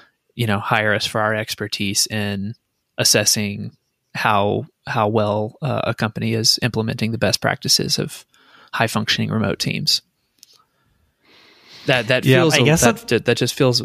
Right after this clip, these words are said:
Speaker 1: more sensible and, like, better marketing.
Speaker 2: I think it's worth a try, but, like, to get started, I wouldn't even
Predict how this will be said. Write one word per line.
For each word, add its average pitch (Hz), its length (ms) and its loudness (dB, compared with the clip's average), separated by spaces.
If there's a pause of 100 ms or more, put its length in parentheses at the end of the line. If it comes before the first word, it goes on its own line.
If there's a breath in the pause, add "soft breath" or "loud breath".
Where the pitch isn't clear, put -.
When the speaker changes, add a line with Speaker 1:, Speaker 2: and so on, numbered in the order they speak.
Speaker 1:
more 107 840 -2
sensible 104 840 0
and, - 320 -6
like, 50 180 -8
better - 200 -6
marketing. - 560 -4 (2750 soft breath)
Speaker 2:
I 127 120 4
think 165 340 2 (840)
it's - 340 -4
worth 117 340 2
a 123 60 0
try, 113 380 2
but, 120 280 -2
like, 107 340 -2 (400)
to 120 100 -4
get 110 180 0
started, 127 460 2
I 113 100 4
wouldn't 107 300 2
even 98 400 -2